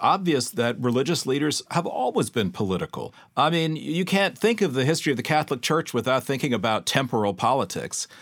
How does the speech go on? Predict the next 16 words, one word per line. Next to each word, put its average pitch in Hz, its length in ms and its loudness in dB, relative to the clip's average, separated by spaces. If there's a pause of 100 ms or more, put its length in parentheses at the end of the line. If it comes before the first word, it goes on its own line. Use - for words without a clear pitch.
Should 196 220 4
we 190 120 4
be 160 140 4
surprised 127 720 2
to 117 60 0
find 117 480 0 (280)
white 151 260 6
evangelicals 165 960 4
deeply 165 400 0
involved 147 360 2
in 131 100 -2
politics 147 560 -2
as 160 80 2
much 185 180 4
as 185 100 4
anybody 190 480 2